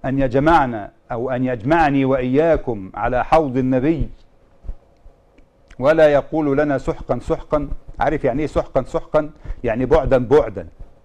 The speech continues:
طب ما هو الكلام ده هيكون لمين؟ لمسلمين. هو لمسلمين بس ما طبقوش سنة النبي، ما امنوش بالقرآن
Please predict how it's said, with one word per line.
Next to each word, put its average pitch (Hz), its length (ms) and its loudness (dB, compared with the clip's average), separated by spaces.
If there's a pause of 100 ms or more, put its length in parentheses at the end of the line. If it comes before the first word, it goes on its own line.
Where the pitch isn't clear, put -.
(100)
طب 113 120 -4
ما 117 80 -6
هو 120 80 -10
الكلام 139 360 -2
ده 135 80 -2
هيكون 135 260 -2
لمين؟ 120 300 -6
لمسلمين. 123 500 -6 (920)
هو 95 100 -14
لمسلمين 180 640 -2 (760)
بس 117 160 -6
ما 127 100 -2
طبقوش 131 380 -2
سنة 139 360 -2
النبي، 110 340 -8 (800)
ما 113 160 -10
امنوش 127 260 -4
بالقرآن 113 760 -8